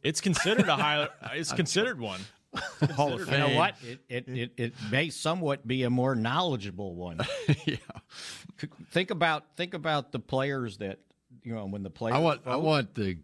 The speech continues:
Speaker 2: coaches to vote on one.
Speaker 4: Well, they do have, it's a coach slash player, uh, ballot, but then there's fans
Speaker 2: There's
Speaker 4: voting.
Speaker 2: fans involved in that one, though.
Speaker 4: But,
Speaker 2: In the
Speaker 4: but not that. It's not
Speaker 2: to
Speaker 4: way
Speaker 2: that
Speaker 1: Yeah,
Speaker 2: extent.
Speaker 1: Pro Bowl
Speaker 4: heavily.
Speaker 1: matters, and
Speaker 3: You,
Speaker 1: it's, it's, it's legit,
Speaker 3: you know where
Speaker 1: obviously.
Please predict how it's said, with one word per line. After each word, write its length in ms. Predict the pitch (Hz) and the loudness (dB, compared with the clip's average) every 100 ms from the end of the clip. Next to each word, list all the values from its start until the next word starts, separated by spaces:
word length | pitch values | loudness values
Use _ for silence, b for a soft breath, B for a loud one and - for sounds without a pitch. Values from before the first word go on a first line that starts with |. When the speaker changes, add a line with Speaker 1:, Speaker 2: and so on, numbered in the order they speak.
| - | 0
Speaker 2:
coaches 500 | 123 110 92 78 - | 2 2 -2 -2 -2
to 100 | 80 | -4
vote 400 | 78 80 85 78 | -10 -6 -4 -4
on 140 | 76 | -6
one. 260 | 78 - - | -6 -8 -8
Speaker 4:
Well, 400 | 110 135 135 139 - _ - - - | -2 0 0 -4 -14 _ -20 -20 -6
they 200 | 123 131 | -2 0
do 260 | 139 170 | 0 0
have, 380 | 143 135 120 117 | 2 0 0 -6
it's 220 | - 113 120 | -8 -6 -4
a 300 | 110 104 - _ | -4 -4 -8 _
coach 520 | - 139 135 - - | -4 -4 -4 -10 -8
slash 480 | - 120 110 104 - | -2 0 0 -4 -10
player, 560 | - 127 127 101 98 90 _ _ _ _ | -6 -2 -2 -4 -6 -10 _ _ _ _
uh, 120 | 95 85 78 | -18 -14 -6
ballot, 360 | 104 95 85 _ _ _ _ _ _ _ - | -4 -4 -8 _ _ _ _ _ _ _ -10
but 120 | 110 | -2
then 160 | 127 117 | 0 0
there's 200 | 107 - | -2 -4
fans 380 | - 135 127 104 | -2 -2 -2 -2
Speaker 2:
There's 160 | 117 | -2
Speaker 4:
voting. 180 | - 139 | 2 2
Speaker 2:
fans 180 | 120 95 | 2 0
involved 360 | 95 90 87 82 | -2 -2 -4 -4
in 120 | 80 | -4
that 180 | 82 78 | -6 -6
one, 140 | 76 | -8
though. 200 | 73 73 - - | -10 -10 -12 -14
Speaker 4:
But, 120 | 160 | -6
Speaker 2:
In 100 | 190 | -4
the 80 | 170 | -2
Speaker 4:
but 160 | 143 | 0
not 220 | 139 143 - | 0 0 -2
that. 220 | 120 110 _ | -8 -8 _
It's 180 | - - | -16 -6
not 180 | 127 117 110 | -4 -4 -4
Speaker 2:
to 60 | 101 | -2
Speaker 4:
way 40 | 101 | 0
Speaker 2:
that 120 | 95 | 2
Speaker 1:
Yeah, 60 | 90 | 0
Speaker 2:
extent. 340 | - 107 92 | -2 -4 -2
Speaker 1:
Pro 160 | - 170 | 0 0
Bowl 140 | 147 107 | 2 2
Speaker 4:
heavily. 60 | |
Speaker 1:
matters, 380 | 104 101 92 98 | 0 0 -2 0
and 80 | 123 | 0
Speaker 3:
You, 60 | 254 | 0
Speaker 1:
it's, 140 | 220 | -2
it's, 260 | 143 165 - | -4 -4 -2
it's 280 | 127 143 - - _ - | -4 -4 -6 -12 _ -6
legit, 360 | 110 98 113 | -6 0 2
Speaker 3:
you 60 | 381 | 4
know 60 | 381 | 6
where 80 | 185 | 4
Speaker 1:
obviously. 160 | 120 | 2